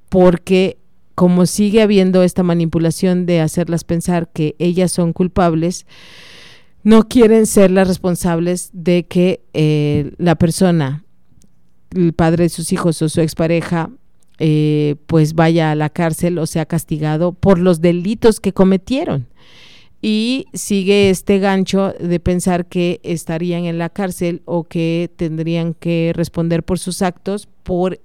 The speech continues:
por culpa de ellas, como si ellas hubieran querido que esto sucediera, cuando en realidad... Si alguien va a la cárcel porque cometió un delito, pues, bueno, pues fue,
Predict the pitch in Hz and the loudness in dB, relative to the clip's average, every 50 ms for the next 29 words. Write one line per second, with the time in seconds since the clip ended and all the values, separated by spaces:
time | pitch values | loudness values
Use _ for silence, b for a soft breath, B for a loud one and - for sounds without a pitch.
0 | - - - - 175 180 170 156 - - 220 233 247 247 - 196 175 170 170 165 | -18 -18 -10 -6 -4 -2 -4 -4 -6 -6 -2 0 0 0 0 0 0 0 0 0
1 | 160 160 156 160 156 151 - - 165 160 156 156 - - 165 170 170 175 180 185 | 0 -2 -4 -4 -6 -8 -8 -8 -8 -6 -6 -8 -8 -6 -6 -4 -4 -2 -2 -2
2 | 196 185 - 180 170 165 156 165 170 160 - 170 170 170 175 185 170 180 185 180 | -4 -4 -4 -4 -2 -2 -2 -4 -4 -4 -4 -4 -2 -2 -4 -2 -2 -4 -4 -4
3 | - 170 156 156 156 151 - - 160 - - 160 - 160 151 156 180 185 185 160 | -4 -4 -4 -4 -4 -6 -8 -12 -14 -14 -12 -12 -10 -10 -8 -6 -6 -6 -4 -6
4 | 165 185 208 B B B B B B B B B B - 196 196 214 220 214 214 | -6 -8 -10 B B B B B B B B B B -2 -2 0 2 0 0 0
5 | 214 214 196 202 214 202 190 175 175 175 175 - b b b b b b b b | 0 0 0 0 0 0 0 0 0 -2 -6 -10 b b b b b b b b
6 | b b b b b b b b b - - - - - - - - - - - | b b b b b b b b b -20 -20 -20 -20 -20 -20 -20 -16 -14 -12 -6
7 | - 196 196 190 175 175 185 190 208 196 190 180 175 170 165 170 170 175 175 170 | -2 2 2 4 4 2 0 0 0 0 0 0 0 0 0 -2 -2 -2 -4 -6
8 | - - 190 180 170 - 185 170 160 - 156 - - 156 - 170 156 160 156 - | -4 -4 -4 -4 -2 -4 -4 -4 -4 -6 -8 -6 -6 -6 -4 -4 -4 -4 -4 -2
9 | 180 170 170 175 180 185 190 190 180 - - 220 214 - - 175 147 - 151 151 | -2 -2 -2 -2 -2 -2 -4 -4 -4 -4 -4 -4 -2 -2 -2 -4 -4 -2 -2 -4
10 | 156 151 160 156 - - - - 190 - - 175 156 147 - - 156 175 170 165 | -2 -2 -2 -4 -6 -10 -14 -20 -16 -10 -6 -6 -6 -6 -6 -6 -2 0 2 2
11 | 165 170 175 - | 2 0 -2 -4